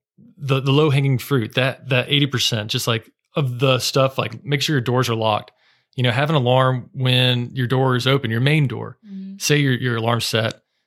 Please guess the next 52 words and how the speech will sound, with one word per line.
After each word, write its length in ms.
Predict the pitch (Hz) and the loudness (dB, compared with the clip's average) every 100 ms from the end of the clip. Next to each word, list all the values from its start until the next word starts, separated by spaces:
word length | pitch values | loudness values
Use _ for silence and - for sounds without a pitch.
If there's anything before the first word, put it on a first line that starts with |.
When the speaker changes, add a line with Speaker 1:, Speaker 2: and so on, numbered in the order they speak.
| _ | _
Speaker 1:
you 80 | 120 | -4
know, 80 | 104 | -2
and 120 | 107 | -2
you 60 | 107 | -2
open 140 | 107 | -4
that 120 | 107 104 | -6 -4
door 200 | 113 107 | -2 -2
up. 200 | 104 _ _ | -4 _ _
You 200 | - 120 | -2 -2
know, 100 | 110 | 0
that's 220 | 135 139 | -2 0
something 200 | - 123 117 | -2 -2 -2
you 60 | |
need 140 | 117 113 | -2 -6
to 220 | - 117 | -8 -8
have 140 | 110 | -6
checked. 340 | - 117 104 - | -2 -2 -2 -2
But 340 | 170 - - _ _ - | 0 -2 -6 _ _ -4
maybe 360 | 127 170 196 | 0 0 0
that 260 | 175 156 - | 2 0 0
attic 300 | 139 147 139 | -2 -2 -4
window 540 | 131 139 135 135 135 | -2 2 2 2 0
up 260 | - 143 143 | 0 -2 0
in 100 | 147 | 0
the 80 | 127 | 0
roof, 380 | 127 131 131 | 2 2 0
that's 160 | 131 113 | -4 -6
difficult. 500 | - 127 135 131 - _ _ _ | -4 -4 -4 -4 -6 _ _ _
If 120 | - 165 | -4 0
you 40 | |
don't 120 | 196 | 2
have 160 | 156 151 | 2 2
that 200 | 160 151 | 0 0
covered, 420 | 135 123 120 117 | 0 2 0 -2
that, 320 | 107 110 110 - _ - | -2 -4 -4 -10 _ -16
that's 180 | 151 - | -8 -6
probably 260 | 165 151 | -2 -2
gonna 120 | 113 104 | -4 -8
be 80 | |
fine, 380 | 110 113 131 151 | -6 0 2 2
you 80 | 170 | 0
know, 220 | 175 180 | 0 0
Speaker 2:
Mm-hmm. 80 | 170 | 0
Speaker 1:
but 160 | 135 120 | 0 0
it's, 260 | 117 - - _ | -2 -8 -12 _
just 160 | - 147 | -2 0
get 120 | 180 | 0
the 60 | - | 0
main 300 | 117 131 135 | 2 2 2
points 280 | - 120 - | 0 -4 -4
of 60 | |
coverage. 460 | - 110 110 123 - | -8 -8 -8 -12 -14